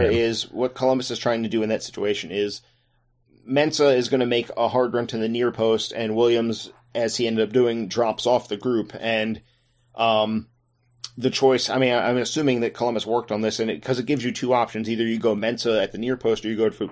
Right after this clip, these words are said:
Speaker 1: Williams at the far post. Um, in this case, with the choice to go to the, the back post, what they're looking for is Mensah's run either runs him into Opare and sets a pick directly, or he drags Franklin with him and sets a pick that way. And it's sort of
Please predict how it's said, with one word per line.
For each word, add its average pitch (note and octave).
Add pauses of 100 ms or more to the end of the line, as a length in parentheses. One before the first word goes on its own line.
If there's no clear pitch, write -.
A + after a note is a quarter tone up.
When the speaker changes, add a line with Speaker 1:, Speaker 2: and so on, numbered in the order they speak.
Speaker 1:
Williams A2+
at -
the -
far B2
post. F#2+ (360)
Um, A#2
in B2+
this D#3+
case, A#2+
with A#2+
the A#2
choice -
to -
go A#2
to A2+
the, A2 (220)
the A2
back A2+
post, C3 (360)
what A#2+
they're B2
looking D3+
for A#2+
is A2
Mensah's B2
run A#2 (300)
either A#2+
runs A#2
him B2+
into C3+
Opare A#2
and G#2+
sets -
a A2
pick -
directly, B2+
or A2
he A#2+
drags A2+
Franklin A2
with A2
him A2
and G2+
sets G#2+
a G#2
pick -
that B2
way. G#2
And G#2 (480)
it's C3+
sort D3+
of B2+